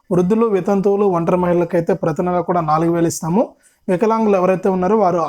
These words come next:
ఆరు వేలు ఇస్తామని చెప్పేశారు. కానీ మన ఏపీ సీఎం జగన్ గారు అయితే, ఇప్పుడు అధికారంలో ఉన్నటువంటి సీఎం జగన్ గారు అయితే పెన్షన్లు అయితే రెండు వేల ఇరవై తొమ్మిది నాటికి మూడు వేల ఐదు వందల రూపాయల పెన్షన్ ఇస్తామన్నారు. ఇక్కడ పెన్షన్లు అయితే ఎక్కడా పెంచలేదన్నమాట. అలాగే వికలాంగులకు కూడా సపరేట్గా పెన్షన్లు ఇస్తామని ఎక్కడా చెప్పలేదు.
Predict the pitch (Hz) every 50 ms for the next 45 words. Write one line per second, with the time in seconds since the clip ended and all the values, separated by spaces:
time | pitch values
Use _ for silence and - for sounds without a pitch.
0 | 147 151 170 185 190 185 180 170 - - 180 165 165 156 143 170 143 - 180 165
1 | - 175 165 180 247 359 - - _ _ _ _ _ _ _ _ _ _ _ _
2 | _ _ _ 226 185 - 214 226 226 214 208 202 190 185 196 185 247 220 185 -
3 | 214 208 202 180 175 170 175 180 175 180 170 170 170 165 233 254 - - - _
4 | _ _ _ _ _ - 170 170 196 185 180 170 170 170 208 196 190 190 190 185
5 | 180 175 170 165 175 170 170 - - 185 175 180 165 170 160 160 170 175 175 170
6 | 165 160 156 202 202 - 190 175 185 - 208 202 202 190 190 180 254 269 349 -
7 | _ _ _ _ _ - 180 180 208 220 226 233 233 226 226 220 185 180 190 196
8 | 208 196 202 202 190 190 185 190 180 175 175 170 175 165 - 254 349 - - _
9 | _ _ _ _ 202 180 202 214 220 214 214 208 202 180 180 180 185 185 190 180
10 | 175 170 165 165 170 165 160 170 160 160 151 - 175 160 - - - 160 160 160
11 | 160 175 226 240 - - 190 - - 202 180 190 180 - 220 214 208 202 196 202
12 | 180 - 185 175 175 - 175 170 156 190 170 170 165 165 160 160 165 160 190 262
13 | 339 - _ _ _ _ _ _ - 170 180 196 214 202 190 175 - 196 202 208
14 | 202 202 202 190 185 202 196 180 - 170 156 185 185 190 180 190 185 180 - 170
15 | 170 160 - 175 170 165 156 - 185 175 170 165 160 - 180 165 160 - - 165
16 | - 170 165 165 170 226